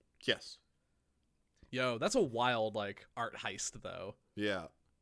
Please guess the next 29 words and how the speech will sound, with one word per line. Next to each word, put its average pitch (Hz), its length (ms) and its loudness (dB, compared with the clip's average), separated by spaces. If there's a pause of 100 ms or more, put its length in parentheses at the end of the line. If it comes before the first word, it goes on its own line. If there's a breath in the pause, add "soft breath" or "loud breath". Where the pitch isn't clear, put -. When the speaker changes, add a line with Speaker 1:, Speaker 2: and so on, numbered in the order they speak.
(500)
Speaker 2:
Like, 92 440 -6 (160)
it's - 80 -8
like 160 80 -4
a 107 40 -4
Speaker 1:
Y-, 110 60 -8
Speaker 2:
reverse 110 360 -6
heist. - 440 -10
Speaker 1:
Yeah, 107 100 6
you 104 160 4
walk, 113 280 6
yeah, 113 240 6
it's, 104 200 -2
it's 110 220 -2
like, 117 240 4 (1040 soft breath)
"Did, 160 260 8
what 143 280 10
did 180 120 6
they 180 120 10
steal?" 180 360 6 (200)
"They 143 200 4
didn't 185 220 2
steal 185 460 2
anything." 185 460 -2 (1000)
"What 139 140 0
do 131 60 2
you 131 60 0
mean?" 151 240 2 (240)
Speaker 2:
<laughs> - 280 -4
Speaker 1:
"Everything's 147 840 -4